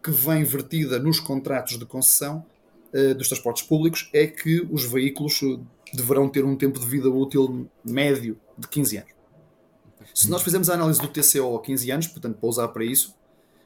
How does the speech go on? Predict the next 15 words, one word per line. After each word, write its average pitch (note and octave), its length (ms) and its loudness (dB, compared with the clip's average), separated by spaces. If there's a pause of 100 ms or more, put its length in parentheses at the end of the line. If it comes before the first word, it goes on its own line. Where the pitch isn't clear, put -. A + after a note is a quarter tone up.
(100)
eh, C#3+ 300 0 (100)
estamos F3 480 2
a D#3+ 60 2
falar D3+ 560 0
de A#2+ 440 -8
uma F3 220 4
poupança D3+ 720 0 (180)
de D#3 200 -2
gasóleo C3 760 -4 (100)
superior D3+ 680 2
a D#3 40 0
um D#3 80 4
milhão D#3 240 4
de D3 100 2
euros. F#2 200 -4